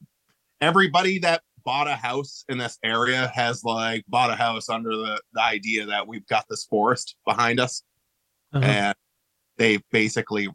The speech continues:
Speaker 1: ripped that away from us in, like, the course of a day. And, uh, why wouldn't you just tell the residents what's going on? Like, if it's gonna be agricultural or residential or whatever, like, why wouldn't you just say, like,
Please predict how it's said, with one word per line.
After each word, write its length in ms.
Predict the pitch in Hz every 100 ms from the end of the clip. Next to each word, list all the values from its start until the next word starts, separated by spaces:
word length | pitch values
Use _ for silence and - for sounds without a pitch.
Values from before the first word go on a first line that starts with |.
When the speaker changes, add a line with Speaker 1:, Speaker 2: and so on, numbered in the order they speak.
| 117
Speaker 1:
ripped 320 | 113 117 -
that 280 | 110 107 110 _ _ _ _ - _ _ _ _ _ _ - -
away 320 | 110 101 113
from 220 | - 151
us 280 | 165 190 - - - 156
in, 120 | 139
like, 280 | 131 135 -
the 140 | 131 -
course 340 | - 117 147 -
of 100 | 131
a 80 |
day. 500 | 131 104 107 135 160
And, 160 | 120 110
uh, 420 | 107 107 107 107 - _ _ _ _ _ _ _ _ _ -
why 160 | 110
wouldn't 300 | 117 120 117
you 100 | 117
just 240 | 110 110 -
tell 360 | 113 110 107 -
the 100 | 110
residents 680 | 104 107 101 95 95 - -
what's 240 | 113 104 -
going 280 | 113 104
on? 80 | 113
Like, 180 | 131 127
if 120 | 135
it's 140 | 143 -
gonna 180 | 170
be 160 | 165 156
agricultural 800 | 143 147 135 120 123 131 135 127
or 100 | 120
residential 560 | 117 110 113 117 117 117
or 120 | 117
whatever, 400 | 117 117 113 117
like, 200 | 110 110
why 120 | 113
wouldn't 200 | 117 120
you 80 | -
just 180 | 120 -
say, 300 | 131 107 101
like, 300 | 104 101 -